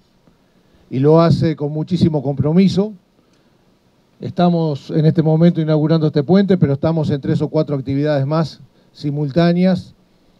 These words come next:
tratando de colaborar con la sociedad a la cual pertenece y a la cual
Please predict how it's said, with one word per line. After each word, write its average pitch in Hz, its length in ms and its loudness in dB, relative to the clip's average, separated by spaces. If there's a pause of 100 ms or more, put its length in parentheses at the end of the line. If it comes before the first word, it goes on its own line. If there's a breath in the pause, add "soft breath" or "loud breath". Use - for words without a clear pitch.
tratando 156 520 0
de 147 100 2
colaborar 143 600 2
con 170 120 -4
la 139 80 -2
sociedad 143 480 0
a 143 60 0
la 135 100 0
cual 139 180 -2
pertenece 147 680 -4 (340 soft breath)
y 123 100 -6
a 135 40 0
la 139 120 0
cual 156 300 0